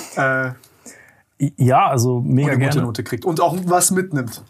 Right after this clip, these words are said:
Speaker 2: Komplett, komplett. Ich würde es sogar ausweiten, weil ich meine, wissenschaftliche Arbeiten, das ist ja der Grund, warum die Unis sagen, lern mal methodisch zu arbeiten. Das heißt, mit dieser Methodik, die man in der wissenschaftlichen Arbeit anwenden kann, die kann man auch im ganzen Leben anwenden.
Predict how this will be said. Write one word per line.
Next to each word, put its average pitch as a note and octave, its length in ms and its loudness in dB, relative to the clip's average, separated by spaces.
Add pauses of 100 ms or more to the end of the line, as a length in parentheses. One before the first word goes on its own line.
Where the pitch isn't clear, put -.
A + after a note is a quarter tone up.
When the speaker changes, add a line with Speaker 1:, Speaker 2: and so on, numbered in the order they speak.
(160)
Speaker 2:
Komplett, E3+ 460 0
komplett. C#3+ 400 -2
Ich B2 160 -4
würde D#3 160 2
es C#3+ 60 -2
sogar B2+ 200 0
ausweiten, B2+ 600 -2
weil B2 160 -4
ich C3 100 -2
meine, C3 200 2
wissenschaftliche C#3 580 -2
Arbeiten, D3+ 500 -2
das B2+ 120 -2
ist - 180 -4
ja B2+ 340 -2 (800)
der B2 120 0
Grund, A#2+ 340 2
warum B2+ 260 0
die A#2+ 60 0
Unis C3+ 240 -2
sagen, B2 340 -2
lern B2 220 0
mal B2 200 0
methodisch A2+ 420 -2
zu - 180 -6
arbeiten. G2 400 -6 (680)
Das G#2+ 180 0
heißt, B2+ 380 -2 (720)
mit A#2 160 4
dieser C#3+ 180 4
Methodik, C#3+ 520 2
die C3+ 80 4
man A#2+ 160 2
in A#2 60 2
der A2+ 120 0
wissenschaftlichen A2+ 480 -2
Arbeit G#2 320 -2
anwenden B2+ 340 0
kann, G2+ 220 -4
die G#2 60 -2
kann C3+ 160 -2
man B2+ 100 0
auch G#2 80 -4
im A2+ 80 0
ganzen G2+ 240 -2
Leben A#2+ 300 0
anwenden. G2 420 -4